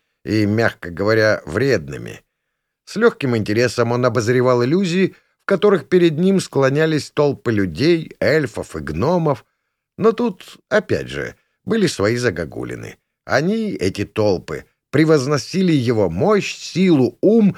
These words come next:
и другие качества, как будто бы эти мелочи могли по отдельности превзойти то, чем лунный кот уже обладал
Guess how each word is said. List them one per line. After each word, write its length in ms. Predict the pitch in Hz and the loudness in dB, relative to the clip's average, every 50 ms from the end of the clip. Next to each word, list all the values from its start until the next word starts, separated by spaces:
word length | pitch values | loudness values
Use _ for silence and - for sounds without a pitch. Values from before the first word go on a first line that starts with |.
| - - _ _ - | -4 -16 _ _ -2
и 100 | 131 123 | -2 0
другие 520 | 110 120 107 107 87 135 190 220 233 185 | 2 0 0 0 0 0 2 2 0 0
качества, 760 | - - 214 208 - - - 175 - - - 160 170 147 107 - _ _ _ _ _ _ _ | 0 0 0 0 0 0 -4 -6 -6 -6 -4 -2 -2 -2 -2 -6 _ _ _ _ _ _ _
как 240 | - 196 202 - - | -6 -4 -4 -4 -2
будто 400 | 180 202 226 - - _ - 190 | -2 0 -2 -2 -2 _ 0 2
бы 160 | 175 175 175 | 4 4 4
эти 200 | 170 160 160 156 | 4 4 2 0
мелочи 440 | 156 165 196 202 185 170 - - - | 0 2 2 2 2 0 0 -2 -2
могли 360 | 143 147 143 143 139 160 175 | 0 0 0 0 0 0 -2
по 180 | 160 - 127 131 | 0 0 0 0
отдельности 640 | 120 117 120 131 202 190 165 147 120 - - - 101 | 0 0 -2 -2 -2 0 0 0 -2 -4 -4 -6 -6
превзойти 640 | - - 107 101 101 98 120 117 107 - - 104 | -2 -2 -2 0 0 0 0 -2 -2 -4 -6 -6
то, 300 | 87 - - 202 208 196 - - - _ _ _ | -4 0 2 2 2 2 -2 -8 -20 _ _ _
чем 280 | - - 208 214 196 | -2 0 2 2 2
лунный 340 | 170 160 180 185 175 165 151 | 4 4 4 4 4 2 0
кот 280 | - - 190 180 185 160 | 0 0 0 0 0 0
уже 260 | 156 127 127 151 143 | -2 0 0 2 2
обладал 600 | 95 78 73 85 87 85 76 67 60 50 50 | 0 0 -2 -4 -6 -6 -4 -6 -8 -8 -10